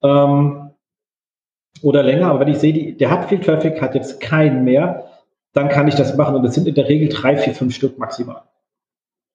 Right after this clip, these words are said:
Und da ist es so, das ist so eine halb, halb Stunden Task, den kann man morgens noch mal anfangen zu schreiben mit anderen Stories. Eigentlich schlicht und ergreifend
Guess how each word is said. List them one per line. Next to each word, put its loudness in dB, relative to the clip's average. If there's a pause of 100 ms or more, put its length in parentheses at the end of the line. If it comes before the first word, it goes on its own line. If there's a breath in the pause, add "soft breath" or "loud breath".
(400)
Und 0
da 4
ist 2
es 0
so, 2
das 0
ist -6
so 4
eine 2
halb, 0
halb 0
Stunden 0
Task, 2
den 0
kann -2
man 2
morgens 0
noch -4
mal 0
anfangen -2
zu -8
schreiben 0
mit 0
anderen 0
Stories. 0
Eigentlich -2 (520)
schlicht -2
und 4
ergreifend 0